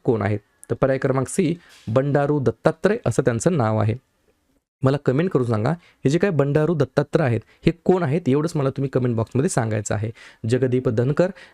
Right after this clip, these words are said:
जे की व्हाईस प्रेसिडेंट ऑफ इंडिया आहेत, उपाध्यक्ष आहेत, उपराष्ट्रपती आहेत,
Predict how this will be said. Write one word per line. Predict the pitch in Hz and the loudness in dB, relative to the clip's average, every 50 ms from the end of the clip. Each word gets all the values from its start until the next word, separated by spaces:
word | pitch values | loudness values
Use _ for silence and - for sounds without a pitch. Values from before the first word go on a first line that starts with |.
| _ - | _ -2
जे | 113 143 | 0 0
की | 160 - 120 131 - - _ - | 2 2 0 -2 -2 -6 _ -2
व्हाईस | 110 110 127 156 190 - - 165 165 _ | 0 2 2 2 0 0 -2 -4 -2 _
प्रेसिडेंट | - 127 127 - - 135 165 175 165 - - | 0 0 0 0 -2 0 0 -2 -2 -4 -6
ऑफ | 123 - - - - | -6 -6 -6 -4 -2
इंडिया | - 127 123 139 156 156 | -2 0 0 0 0 0
आहेत, | 151 180 202 - - | 0 -2 -4 -4 -6
उपाध्यक्ष | 135 127 - 143 135 127 123 156 151 - - - | -4 0 0 0 0 0 -2 -2 -2 -2 -2 0
आहेत, | 156 151 196 - - - - | 0 0 -2 -2 -4 -4 -2
उपराष्ट्रपती | 127 - 156 151 151 139 - - 147 - - 143 - 160 | 0 2 2 0 0 -2 -2 -4 -2 0 0 0 0 0
आहेत, | 151 185 | 0 -2